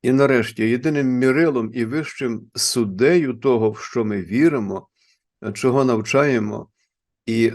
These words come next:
що сповідуємо, е, про Бога, про спасіння, про вічне життя, прощення гріхів,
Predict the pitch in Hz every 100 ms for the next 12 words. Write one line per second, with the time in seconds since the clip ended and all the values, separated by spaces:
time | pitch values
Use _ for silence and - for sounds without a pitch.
0 | 110 - 139 127 - 113 143 143 131 113
1 | 104 101 - _ - 107 104 123 123 113
2 | 139 139 127 117 110 131 - 131 117 135
3 | 131 123 117 110 117 117 113 113 117 117
4 | 113 127 131 131 113 120 135 131 113 127
5 | 123 - 113 110 110 113 139 -